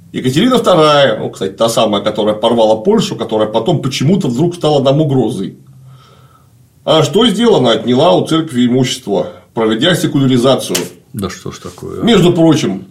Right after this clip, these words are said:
Speaker 1: при
Speaker 2: Во-,
Speaker 1: ней
Speaker 2: во
Speaker 1: были,
Speaker 2: Франции насмотрелась.
Speaker 1: при ней были уничтожены многие церкви, которые там с пятнадцатого века стояли.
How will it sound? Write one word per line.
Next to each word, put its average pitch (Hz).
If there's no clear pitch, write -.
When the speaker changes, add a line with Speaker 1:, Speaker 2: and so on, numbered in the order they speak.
Speaker 1:
при 175
Speaker 2:
Во-, 196
Speaker 1:
ней 175
Speaker 2:
во 135
Speaker 1:
были, 123
Speaker 2:
Франции 135
насмотрелась. 98
Speaker 1:
при 175
ней 220
были 147
уничтожены 151
многие 127
церкви, 165
которые 147
там 135
с -
пятнадцатого 147
века 143
стояли. 113